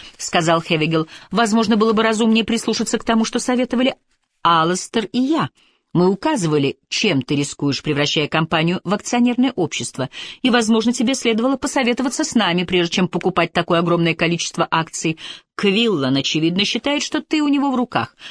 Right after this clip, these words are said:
а средства твои на самом деле немного рассредоточены, старина. Но бояться не надо. Йен, банкротство благородного дома мы не допустим". Усмехнувшись, Данрос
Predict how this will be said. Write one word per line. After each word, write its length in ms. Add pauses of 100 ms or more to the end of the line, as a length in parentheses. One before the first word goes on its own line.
(140)
а 140
средства 540
твои 260
на 100
самом 320
деле 220
немного 640 (320)
рассредоточены, 880
старина. 500 (380)
Но 260
бояться 460
не 100
надо. 380 (480)
Йен, 420 (140)
банкротство 680
благородного 560
дома 340
мы 180
не 320
допустим". 720 (460)
Усмехнувшись, 720
Данрос 560